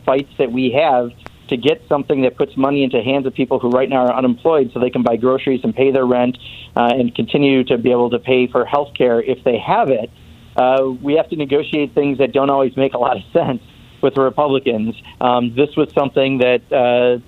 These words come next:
they thought would save their employers some money for people who are employing people. But it should have a short-term, uh, net life to it, and, uh, I, I don't see it as a measure that's gonna be something a-, at all that's permanent that will affect Social Security.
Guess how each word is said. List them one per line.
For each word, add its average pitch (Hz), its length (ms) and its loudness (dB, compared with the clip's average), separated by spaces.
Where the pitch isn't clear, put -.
they 131 140 4
thought 135 260 0
would 131 200 0
save 131 280 2
their 123 220 2
employers 131 560 0
some 123 160 2
money 123 240 0
for 123 120 -6
people 135 240 -2
who 120 120 2
are 127 160 2
employing 127 380 0
people. 131 420 0
But 143 100 2
it 139 100 0
should 147 160 0
have 147 200 2
a 131 60 -2
short-term, 135 720 -2
uh, 120 320 0
net 123 300 0
life 123 340 0
to 131 140 4
it, 123 220 0
and, 117 340 0
uh, 113 420 0
I, 120 220 -2
I 117 140 -4
don't 151 260 2
see 135 140 2
it 123 120 2
as 120 200 0
a 117 80 0
measure 120 400 0
that's 113 220 -2
gonna 120 180 0
be 113 160 -2
something 117 500 -2
a-, 123 260 0
at 120 60 2
all 120 240 2
that's 117 180 0
permanent 117 460 0
that 113 120 0
will 110 120 0
affect - 280 -2
Social 104 260 -4
Security. 101 380 -4